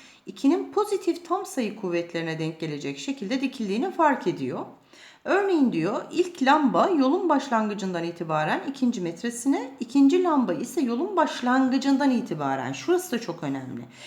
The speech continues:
Hep yolun başlangıcından itibaren, e, dördüncü metresine dikiliyor.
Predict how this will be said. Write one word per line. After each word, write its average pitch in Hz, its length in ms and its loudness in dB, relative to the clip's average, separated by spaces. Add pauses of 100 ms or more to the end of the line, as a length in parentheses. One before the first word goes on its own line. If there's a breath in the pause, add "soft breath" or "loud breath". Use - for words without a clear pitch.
(160 loud breath)
Hep 453 200 -4
yolun 330 340 4
başlangıcından 247 840 4
itibaren, 143 640 -2 (600 loud breath)
e, 165 100 -2 (480)
dördüncü 247 440 4
metresine 175 580 -4
dikiliyor. 254 480 -4